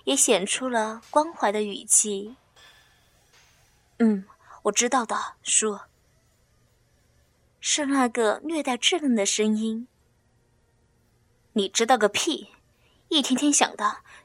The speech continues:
尽是不着边际的事儿，看见女人就像丢了魂儿似的，连搬砖都心不在焉的，那砸的是你自己的脚啊。”“行了，我知道了，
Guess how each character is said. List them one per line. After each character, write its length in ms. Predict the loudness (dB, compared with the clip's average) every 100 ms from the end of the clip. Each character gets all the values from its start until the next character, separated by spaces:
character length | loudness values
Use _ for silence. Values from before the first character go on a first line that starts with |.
| -2
尽 200 | 2 4
是 300 | 4 2 -2
不 100 | 0
着 140 | 4 4
边 260 | 4 2
际 100 | 2
的 140 | 0 0
事 140 | -2
儿， 240 | -4 -12 _ _ _ _ _ _ _
看 200 | -4 0
见 220 | 2 2
女 140 | 2 0
人 360 | 0 0 -6 0
就 160 | 2
像 180 | 4 2
丢 140 | 2 2
了 100 | 2
魂 160 | 2
儿 60 | 2
似 300 | 4 4 2
的， 80 | -6 -18 _ _ -20 -20 0
连 180 | 2 6
搬 180 | 8 8
砖 320 | 6 2 0
都 80 | 2
心 220 | 4 4
不 100 | 2
在 160 | 0 -2
焉 260 | 0 0 0
的， 260 | -2 -6 _ _ _ -20 -20 4
那 100 | 4
砸 300 | 6 6 6
的 200 | 6 2
是 200 | 2 4
你 100 | 4
自 160 | 4 2
己 100 | 2
的 80 |
脚 280 | 2 2 0 -2
啊。 400 | 0 0 -8 _ _ _ _ _ _ _ _ _ _ _ _ _ _ _ _
”“行 320 | 0 2 0
了， 260 | 6 6 6
我 80 | 2
知 220 | 0 2
道 180 | 2 2
了， 140 | 0